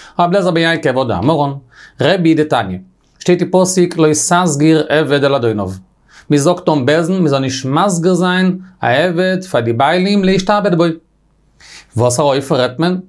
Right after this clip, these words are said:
אייבער זיי עבד, דאס איז דיין עבד, איך פאר וואס נישט. און ניי, מיר רעדט, האט ער משחרר געווען, און ער קומט ארבעט מיט אים. ווי דאס הייסט, איך קיין עבד. וואס איז עבד אל אדוניו? וואס איינער, וואס ער, מיר קענען נאך אנרופן עבד.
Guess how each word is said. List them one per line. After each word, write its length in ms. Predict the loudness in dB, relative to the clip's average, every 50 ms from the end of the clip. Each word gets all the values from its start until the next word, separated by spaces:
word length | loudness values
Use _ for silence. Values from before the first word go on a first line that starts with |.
| _ _ -2
אייבער 300 | -2 0 0 0 -2 0
זיי 220 | 0 0 2 2
עבד, 200 | 0 0 0 -2
דאס 160 | -2 -2 0
איז 160 | -2 0 0 0 0
דיין 260 | 0 0 0 -2 -2
עבד, 340 | 0 0 0 0 0 0 -2 -2 -6 -14 _ _ _ _ -4
איך 120 | -2 0
פאר 140 | 0 0 0
וואס 200 | -2 -4 -4 -2
נישט. 280 | -2 -2 -2 -2 -6 -14 -20 _ _ _ _ _ _ -20 -20 -20 -8 -2 0
און 180 | 2 2 4
ניי, 240 | 2 2 2 2 2
מיר 180 | 2 0 0 2
רעדט, 320 | 0 2 0 0 0 -2
האט 100 | -2 -2
ער 60 | 0
משחרר 600 | -2 -2 -4 -2 0 0 0 -2 -2 0 0 2
געווען, 460 | 4 4 2 2 2 0 -2 -4 -6 -8 -6 -2
און 80 | -2
ער 60 | -2 0
קומט 280 | -2 -4 -4 -2 -2
ארבעט 300 | 0 0 0 0 -2 -2
מיט 200 | 0 -2 0 0
אים. 240 | 0 0 0 -4 -6 -12 _ _ _ _ _ _ -4
ווי 80 | 0
דאס 200 | 0 0 2 2
הייסט, 160 | 0 0 2
איך 100 | 0 -4
קיין 200 | -2 -2 0 0
עבד. 260 | 0 0 0 -2 -2 -4
וואס 140 | -4 -2
איז 200 | -2 -4 -4 -4 -2
עבד 280 | -2 0 0 0 -2 0
אל 80 | -2
אדוניו? 340 | 0 0 0 -2 0 0 0
וואס 160 | -2 0 0
איינער, 260 | 0 0 0 0 0 0
וואס 160 | 0 0 0
ער, 140 | 0 0 0
מיר 180 | 0 -4 -2
קענען 160 | 0 0 0
נאך 180 | 2 0 0 2
אנרופן 340 | 2 2 2 2 0 0 0
עבד. 260 | 0 2 2 0